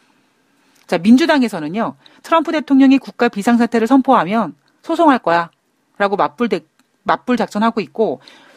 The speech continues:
회동한 다음에, 이날 사일날 둘이 이제 회동한 다음에 민주당 슈머 상원 원내대표가, 아, 트럼프 대통령이랑 얘기하고 나왔는데, 아, 저놈이 아무리 봐도 아주 긴 시간 동안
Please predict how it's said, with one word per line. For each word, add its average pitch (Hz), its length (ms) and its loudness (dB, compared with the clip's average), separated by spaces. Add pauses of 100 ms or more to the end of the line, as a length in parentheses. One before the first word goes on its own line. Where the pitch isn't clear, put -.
(120)
회동한 370 340 2
다음에, 165 580 -4
이날 226 320 2
사일날 277 500 -2
둘이 196 560 -6
이제 165 240 -4
회동한 254 340 2
다음에 170 600 -4 (420)
민주당 233 460 0
슈머 311 280 -2
상원 262 300 2
원내대표가, 170 800 -4 (760)
아, 175 380 0 (200)
트럼프 294 260 0
대통령이랑 202 500 2
얘기하고 175 300 0
나왔는데, 151 600 -2 (680)
아, 185 360 -6
저놈이 170 600 0 (720)
아무리 190 340 2
봐도 156 420 -4
아주 175 360 -2
긴 220 380 4
시간 165 400 -6
동안 185 400 -4